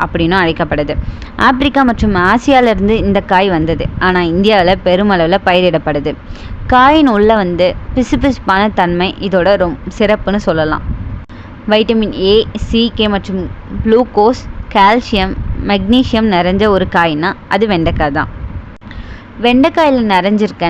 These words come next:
நார்ச்சத்து செரிமான செயல்முறை மற்றும் மல இயக்கத்தை எளிதாக்க உதவுது. வெண்டைக்காய் உடல்ல உள்ள நச்சுக்களை வெளியேற்றவும் மலச்சிக்கலை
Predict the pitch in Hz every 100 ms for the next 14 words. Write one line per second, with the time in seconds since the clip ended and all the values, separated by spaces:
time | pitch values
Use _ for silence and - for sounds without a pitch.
0 | 165 170 220 - 190 160 - - 214 208
1 | 262 269 262 240 185 190 190 175 170 -
2 | 180 175 185 196 240 247 202 196 170 -
3 | 190 - 170 190 202 196 160 196 151 160
4 | 170 156 - - - - - - 226 262
5 | 330 277 226 208 190 190 262 277 220 175
6 | 170 175 180 202 - 311 - 247 180 -
7 | 180 180 208 196 - 147 160 - - 196
8 | 196 247 - 233 185